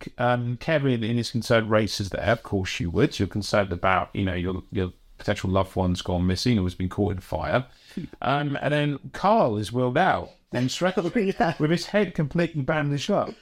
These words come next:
Speaker 1: And at this point, Kevin starts shouting at him, you know, "Where is Julie? Tell me where she is. Where is she?" Carl's got bandages all around his head.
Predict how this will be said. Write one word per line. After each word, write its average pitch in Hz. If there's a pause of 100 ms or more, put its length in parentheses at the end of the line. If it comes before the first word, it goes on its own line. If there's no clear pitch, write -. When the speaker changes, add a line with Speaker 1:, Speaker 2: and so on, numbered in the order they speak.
(200)
Speaker 1:
And 156
at 156
this 196
point, 151
Kevin 165
starts 147
shouting 165
at 123
him, 123
you 127
know, 127
"Where 170
is 160
Julie? 175
Tell 160
me 165
where 156
she 156
is. 151
Where 165
is 165
she?" 95 (840)
Carl's 339 (240)
got 269 (220)
bandages 247
all 269
around 247
his 202
head. 302